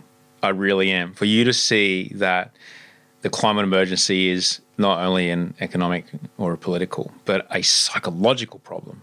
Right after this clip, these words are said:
and are taking it from that space. I think it's an in that comes with so much more empathy and compassion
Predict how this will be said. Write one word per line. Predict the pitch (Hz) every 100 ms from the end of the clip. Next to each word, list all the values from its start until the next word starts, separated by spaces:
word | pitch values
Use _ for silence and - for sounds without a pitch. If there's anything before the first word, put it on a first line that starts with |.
| _
and | 92
are |
taking | 90 92 95 92
it | 90 -
from | - 90
that | 92 87 -
space. | - - 92 - - - - - - - - - - -
I | 95
think | 110 104
it's | 98
an | 95 92
in | 101 98 90 87 - _
that | 92 85 - _ _ _ _ _
comes | - 113 104
with | 104
so | -
much | 107 104 -
more | 104
empathy | 107 101 110 101
and | 98
compassion | - 92 98 92 - 107